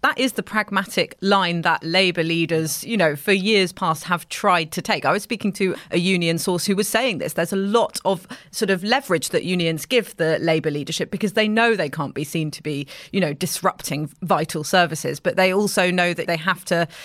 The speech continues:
you know, at least support them, but from behind the scenes. So they're not expecting them to go on picket lines and do this full-throated support. There's always been that divide, and the unions have sort of a very long degree of understanding about that and the politics of it.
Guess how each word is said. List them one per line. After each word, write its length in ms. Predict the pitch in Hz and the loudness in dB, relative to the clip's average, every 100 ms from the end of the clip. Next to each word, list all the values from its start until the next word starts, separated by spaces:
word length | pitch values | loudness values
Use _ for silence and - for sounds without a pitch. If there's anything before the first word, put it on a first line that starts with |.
| - - | -10 -2
you 80 | |
know, 140 | 208 180 | 2 2
at 140 | 180 | 0
least 520 | 202 180 - - - - _ - | 0 0 -2 -4 -6 -10 _ -6
support 420 | - - 247 214 | -4 2 4 4
them, 160 | 190 | 2
but 220 | 185 190 - | 0 -2 0
from 160 | 190 | -2
behind 280 | 180 196 190 | 2 2 2
the 60 | 190 | 2
scenes. 220 | 269 196 | -2 0
So 80 | 214 | 0
they're 100 | 254 | 0
not 140 | - | 0
expecting 640 | - - - - - 226 | -4 -4 -4 -4 -6 -4
them 120 | 185 170 | -4 -4
to 120 | 165 | 0
go 180 | 175 165 | 2 2
on 140 | 160 | 0
picket 320 | 160 165 - | -2 -4 -4
lines 320 | - 156 143 - | -2 -4 -2 -4
and 220 | 156 139 | -4 -4
do 120 | - 160 | -2 0
this 160 | 160 | -2
full-throated 640 | - 185 165 - 190 - - | -2 -2 0 2 2 2 -8
support. 360 | - - 113 - | -10 -6 -4 -2
There's 160 | 170 | -2
always 400 | 185 240 208 180 | 0 4 4 4
been 300 | - 175 165 | 0 -2 0
that 240 | 156 151 - | 0 -2 -2
divide, 500 | 156 107 113 135 - | 0 2 2 0 -2
and 180 | 190 196 | 0 2
the 60 | 196 | 2
unions 400 | 202 202 190 190 | 2 2 2 0
have 200 | 202 185 | -2 -2
sort 200 | - 185 | -4 -4
of 100 | 185 | -4
a 60 | |
very 340 | 170 202 208 180 - - | -2 0 0 -2 -8 -2
long 300 | 208 196 185 | 2 4 2
degree 400 | 180 - 185 175 | 0 0 2 4
of 200 | 170 - | 2 2
understanding 720 | 214 190 - 220 254 220 123 | 2 2 0 0 4 2 2
about 280 | 117 - - | -2 -4 0
that 200 | 98 78 | 0 2
and 120 | 170 | 0
the 40 | 160 | -2
politics 520 | 180 180 - - - | 0 -2 -4 -10 -10
of 120 | - | -10
it. 140 | - | -12